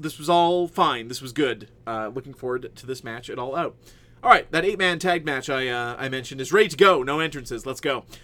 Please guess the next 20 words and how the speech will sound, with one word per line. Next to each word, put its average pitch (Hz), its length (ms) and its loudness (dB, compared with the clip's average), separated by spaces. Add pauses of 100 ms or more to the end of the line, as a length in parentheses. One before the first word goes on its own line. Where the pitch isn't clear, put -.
Begins 180 320 2
in 202 80 6
a - 40 2
brawl 175 440 2
with 170 100 -2
the 151 60 -8
heels 156 260 0
clearing 151 280 -4
the 135 60 -6
ring, 143 220 -4
followed 143 260 0
by 135 140 2
a 127 60 -2
stereo 202 380 6
of 135 100 0
topes 131 440 -2
from 123 120 -12
the 117 80 -8
Lucha 120 280 -12
Bros. 123 300 -2